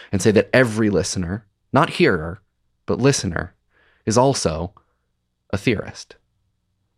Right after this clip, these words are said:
I'm interested in this because I think theory is important.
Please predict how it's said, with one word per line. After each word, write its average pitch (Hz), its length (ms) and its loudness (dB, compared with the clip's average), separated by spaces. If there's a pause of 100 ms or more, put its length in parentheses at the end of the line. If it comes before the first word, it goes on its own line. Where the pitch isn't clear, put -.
(460)
I'm 143 100 4
interested 190 320 2
in 156 80 2
this 127 100 0
because 113 240 -2
I 98 60 0
think 113 220 -2
theory 110 320 0
is 87 80 -2
important. - 560 -10